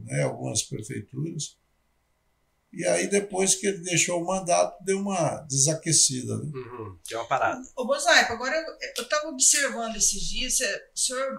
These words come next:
Speaker 3: é muito mais conhecedor da política do que eu, mas eu tava observando. É interessante quando uma pessoa tem uma visão pra fazer as coisas e ela é ativa,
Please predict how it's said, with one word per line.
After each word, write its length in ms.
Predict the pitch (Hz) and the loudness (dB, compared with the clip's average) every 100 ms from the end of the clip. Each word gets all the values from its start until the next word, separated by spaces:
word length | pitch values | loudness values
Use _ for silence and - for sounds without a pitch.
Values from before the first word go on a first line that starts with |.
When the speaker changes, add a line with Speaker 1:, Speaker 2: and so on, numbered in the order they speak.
| 180 | -6
Speaker 3:
é 40 | |
muito 280 | 196 240 226 | -6 -6 2
mais 180 | 220 214 | 2 2
conhecedor 560 | 220 202 220 202 196 | 0 0 0 -2 -4
da 80 | 196 | -4
política 560 | - 190 190 190 - 170 | -6 -10 -8 -4 -2 -4
do 100 | 165 | -8
que 280 | - 175 220 | -14 -4 -2
eu, 180 | 254 | 0
mas 300 | 196 196 202 | 0 -2 -2
eu 120 | 254 254 | -4 -4
tava 240 | 269 262 | -6 -6
observando. 840 | 233 226 277 254 190 160 147 135 - _ _ _ _ - _ | -2 0 2 0 0 -2 -2 -6 -14 _ _ _ _ -20 _
É 540 | 208 214 214 220 226 247 | 0 4 6 6 4 0
interessante 840 | 277 277 254 - 240 254 226 - | 2 2 4 4 2 0 2 2
quando 180 | 226 226 | 2 -4
uma 160 | 226 220 | -4 -2
pessoa 480 | 226 - 220 214 | 2 4 2 -2
tem 160 | 247 262 | -2 0
uma 200 | 254 220 | 4 4
visão 640 | 180 214 160 202 226 208 180 | 4 0 0 2 2 2 -2
pra 200 | 196 156 | -4 -4
fazer 360 | 180 170 175 | -6 -2 -2
as 160 | 160 - | 0 0
coisas 600 | 196 202 190 143 151 147 | -2 -4 -2 -2 -2 -2
e 100 | 175 | 2
ela 240 | 185 175 175 | 4 4 4
é 160 | 196 | 4
ativa, 580 | 190 - - 220 190 | 0 6 6 6 -2